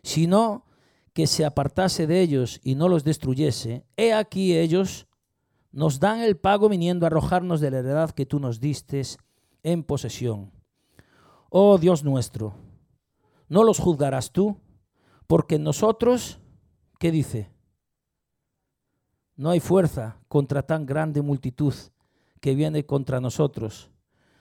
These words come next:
No sabemos qué hacer y a ti volvemos nuestros ojos.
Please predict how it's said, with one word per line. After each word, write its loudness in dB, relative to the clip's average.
No 2
sabemos 2
qué -2
hacer 0
y 0
a 0
ti -2
volvemos 2
nuestros -4
ojos. -6